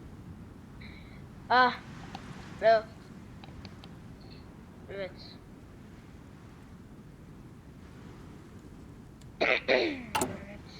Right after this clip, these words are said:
Ansız olmak üzere. İntikamıza seni de ekleyeceğim. İtalya ama nasıl ekleyeceğim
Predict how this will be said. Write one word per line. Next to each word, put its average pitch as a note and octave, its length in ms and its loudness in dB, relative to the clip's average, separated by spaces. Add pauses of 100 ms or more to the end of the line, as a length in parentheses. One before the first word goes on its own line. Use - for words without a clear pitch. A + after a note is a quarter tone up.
(800)
Ansız - 760 -10
olmak G3+ 300 -8
üzere. G3+ 400 2 (4000)
İntikamıza C#4 560 6
seni D#4+ 300 6
de G4 60 8
ekleyeceğim. A3+ 680 6 (1000)
İtalya A3 380 6
ama D4 340 6 (480)
nasıl G#3 300 4
ekleyeceğim B3 760 4